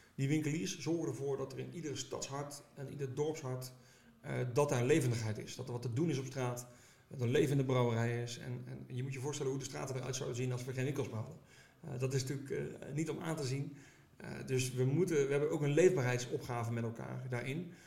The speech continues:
Eh, dus de overheid moet veel actiever gaan helpen, eh, als het gaat om leegstandsaanpak, eh, en dat soort, dat soort zaken.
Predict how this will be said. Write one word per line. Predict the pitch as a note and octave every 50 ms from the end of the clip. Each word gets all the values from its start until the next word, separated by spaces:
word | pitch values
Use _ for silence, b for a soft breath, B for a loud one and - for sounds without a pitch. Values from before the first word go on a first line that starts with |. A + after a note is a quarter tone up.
| B B B B B -
Eh, | - - - C3
dus | - B2+ A#2
de | - -
overheid | - D#3+ D3+ D3+ C#3 C#3+
moet | D3+ C#3+
veel | - - G#3 F3+ -
actiever | - - F#3+ E3 - -
gaan | D#3 C#3
helpen, | B2 C3+ C3 C3 C3 B2+ - - -
eh, | - - - -
als | - B2+
het | - C#3
gaat | C3+ B2
om | C#3 C#3 C3+ -
leegstandsaanpak, | C#3 C#3 D#3+ D#3+ D#3 - C#3+ C3+ - - D3 D3+ C3 B2+ C3+ C3 C3 - - - B B B B B B B B
eh, | - - C3+ C3+ C#3+ - -
en | B2+ B2
dat | - D3 -
soort, | - C3 B2 B2+ - -
dat | C#3 C#3+ -
soort | - C3 - -
zaken. | B2 - - - -